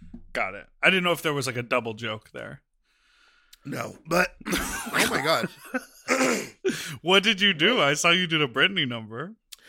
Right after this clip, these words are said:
Speaker 2: Uh, Free Britney. I did do Britney Spears, and then I did this mashup that I've been doing, uh, which is just Kiss Me More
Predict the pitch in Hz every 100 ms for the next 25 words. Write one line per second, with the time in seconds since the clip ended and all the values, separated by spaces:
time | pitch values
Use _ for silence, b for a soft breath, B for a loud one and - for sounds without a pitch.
0 | B 131 139 - 165 143 131 139 135 b
1 | b 131 131 156 143 143 156 147 147 -
2 | 147 151 147 - 131 143 139 151 147 156
3 | 147 143 139 - - 131 131 - 131 117
4 | 131 127 123 120 - _ 110 113 107 92
5 | 117 117 113 120 - 131 120 123 123 117
6 | 113 117 113 110